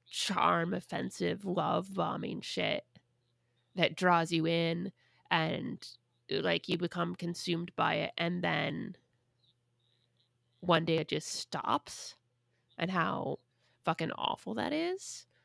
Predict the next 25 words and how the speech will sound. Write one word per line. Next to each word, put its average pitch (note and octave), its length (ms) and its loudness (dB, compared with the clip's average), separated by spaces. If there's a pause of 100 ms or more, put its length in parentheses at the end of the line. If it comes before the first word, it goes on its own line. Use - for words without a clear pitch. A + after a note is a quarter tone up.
(220)
Uh, - 420 -2 (240)
that F3 180 2
one F#3 160 0 (180)
really F3 600 0
hit G#3 160 0
home. G#3+ 320 0 (680)
Um, F3 520 -4 (760)
I F3 100 -4
think, E3+ 520 -4 (1120)
I F3 120 0
think E3+ 180 0
it - 140 -2
real, F#3+ 720 0
um, F3+ 680 -2 (160)
like, G3+ 200 0
look, A3+ 160 4
I, G#3+ 280 8
like, G#3 200 2
I'm G3+ 120 4
always, G#3 220 6
I - 80 4
was G3+ 120 0
gonna, G#3 240 2 (100)
you E3+ 240 -10
know, F3+ 180 -2